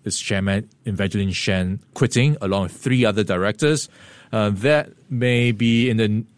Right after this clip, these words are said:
in the news to watch out for. Um, we've, we are looking at banks this morning, and they are all down right now. So led by losses in U O B, down by zero point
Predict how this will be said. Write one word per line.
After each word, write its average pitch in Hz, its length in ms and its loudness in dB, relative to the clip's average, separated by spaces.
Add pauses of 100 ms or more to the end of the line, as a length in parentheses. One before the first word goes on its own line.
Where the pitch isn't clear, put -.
(100)
in 110 120 -2
the 101 460 0
news 110 320 -2
to 92 280 -2
watch 101 200 -2
out 104 120 -2
for. 117 280 0 (320)
Um, 110 200 0
we've, 110 220 -4
we 131 120 0
are 131 40 4
looking 135 240 0
at 104 160 -6
banks 147 400 0
this 110 220 -4
morning, 104 440 0
and 117 260 0
they 120 120 2
are 113 100 0
all 135 280 2
down 131 540 0
right 104 260 -2
now. 123 300 0
So 135 220 -2
led 123 420 0
by 117 320 0
losses 113 420 -2
in 107 300 -2
U 120 160 2
O 110 160 2
B, 113 200 2
down 104 200 0
by 98 100 0
zero 101 380 0
point 92 260 -4